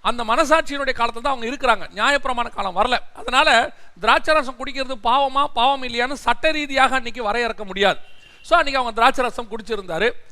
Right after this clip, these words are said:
ஆனால் அவர் டென்ட்டுக்குள்ள அவர் இருக்கிறாரு. அதான் ரொம்ப முக்கியம். அவர் வீட்டுக்குள்ள அவர் குடிச்சிருக்கிறாரு. இப்ப இன்னைக்கும் கூட வீட்டுக்குள்ள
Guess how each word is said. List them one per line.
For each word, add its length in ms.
ஆனால் 440
அவர் 440
டென்ட்டுக்குள்ள 360
அவர் 240
இருக்கிறாரு. 380
அதான் 220
ரொம்ப 300
முக்கியம். 340
அவர் 420
வீட்டுக்குள்ள 320
அவர் 240
குடிச்சிருக்கிறாரு. 580
இப்ப 240
இன்னைக்கும் 440
கூட 420
வீட்டுக்குள்ள 440